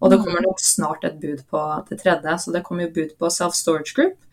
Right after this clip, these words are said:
Speaker 1: Det var over sytti prosent over børskursen, så,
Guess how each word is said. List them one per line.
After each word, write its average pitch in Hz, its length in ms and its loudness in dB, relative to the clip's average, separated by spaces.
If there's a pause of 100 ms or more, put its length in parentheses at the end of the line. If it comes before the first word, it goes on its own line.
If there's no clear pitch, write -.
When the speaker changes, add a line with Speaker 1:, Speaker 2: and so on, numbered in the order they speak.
(400)
Speaker 1:
Det 190 160 4
var 196 100 4
over 180 240 4
sytti 196 580 0
prosent 208 360 0
over 196 200 4
børskursen, 156 640 -4
så, 196 460 -2